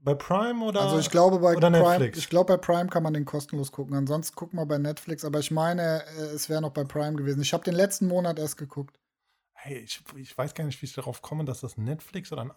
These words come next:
Speaker 1: Amazon Exclusive war. Keine Ahnung. Auf jeden Fall, ja, ich meine, der ist bei Prime. Ich meine sogar, er ist auch bei Netflix. Irgendwo werdet ihr ihn schon finden. Also ich meine, wir haben ja alle heutzutage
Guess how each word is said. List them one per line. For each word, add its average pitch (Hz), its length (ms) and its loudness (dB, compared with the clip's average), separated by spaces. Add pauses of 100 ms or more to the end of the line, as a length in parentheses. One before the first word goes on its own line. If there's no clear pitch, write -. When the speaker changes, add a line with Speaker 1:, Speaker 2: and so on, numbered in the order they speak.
Speaker 1:
Amazon 185 580 -10
Exclusive - 540 -16 (200)
war. 127 140 -2
Keine 156 300 0
Ahnung. 135 240 -2
Auf 135 140 -2
jeden 180 160 4
Fall, 170 200 4
ja, 165 220 4
ich - 220 -8
meine, 156 220 2
der 160 120 4
ist 147 140 -6
bei 139 120 -2
Prime. 170 540 -2
Ich - 140 -8
meine 196 220 4
sogar, 151 220 4
er 147 120 2
ist 147 80 0
auch 147 80 -4
bei 135 120 2
Netflix. 175 520 0 (680)
Irgendwo 185 400 4
werdet 170 280 6
ihr 165 120 2
ihn 151 100 4
schon 139 200 0
finden. 165 340 2
Also 131 200 2
ich 120 80 -2
meine, 147 180 4
wir 147 80 6
haben 147 100 2
ja - 100 -2
alle 147 180 2
heutzutage 143 960 0